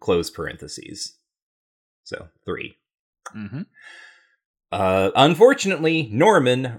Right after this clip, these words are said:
Speaker 1: uh, Rosie's psychotic cop ex-husband, tracks her down and starts murdering various people close to her,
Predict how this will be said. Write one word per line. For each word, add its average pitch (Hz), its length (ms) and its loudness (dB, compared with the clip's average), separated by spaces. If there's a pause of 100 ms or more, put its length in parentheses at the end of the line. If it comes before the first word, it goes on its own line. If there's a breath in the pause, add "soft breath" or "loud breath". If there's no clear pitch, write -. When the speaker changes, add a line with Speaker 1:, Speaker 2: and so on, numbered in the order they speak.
Speaker 1:
uh, 92 280 2
Rosie's 139 680 4
psychotic 135 840 2
cop 127 400 2
ex-husband, 110 840 -2
tracks - 400 0
her 139 100 2
down 110 460 4
and 104 260 0
starts 110 320 0
murdering 143 560 2
various 127 400 2
people 120 380 0
close 120 400 -4
to 113 100 0
her, 104 340 -2